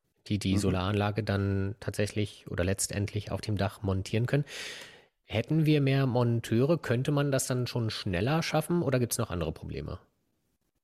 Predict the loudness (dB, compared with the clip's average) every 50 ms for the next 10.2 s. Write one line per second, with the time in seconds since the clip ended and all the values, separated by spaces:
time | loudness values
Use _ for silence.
0 | _ _ -20 -20 -20 -20 -20 -20 -20 -20 -20 -20 -20 _ _ _ _ _ _ _
1 | 0 0 0 0 -2 -2 -2 0 0 0 -2 -2 -6 -10 -10 -12 -10 -4 -2 -2
2 | 2 2 0 0 0 -4 -6 -4 -4 -2 -2 -2 -4 -4 -8 -10 -8 -6 -2 0
3 | 0 0 0 0 -4 -6 -6 -6 -12 -10 -8 -8 -8 -6 -6 -4 -2 0 0 0
4 | 0 0 0 0 0 -2 -2 -6 -8 -12 -8 -4 -2 0 0 0 0 0 -2 -2
5 | -2 -2 -4 -4 -6 -8 -12 -16 -18 -18 -18 -10 -8 -6 -6 -4 -4 -4 -2 -2
6 | -2 -2 -2 -2 -2 -2 -2 -4 -4 -6 -6 -6 -6 -8 -8 -6 -8 -8 -6 -6
7 | -6 -4 -2 -2 -2 -4 -6 -10 -8 -4 -2 -2 -2 -4 -6 -12 -18 -12 -6 -4
8 | -2 -2 -2 -2 -2 -2 -2 -4 -4 -6 -8 -10 _ _ _ _ _ _ _ _
9 | _ _ _ _ _ _ _ _ _ _ _ -16 -12 -4 -4 -4 -2 0 0 0
10 | 0 0 -2 -10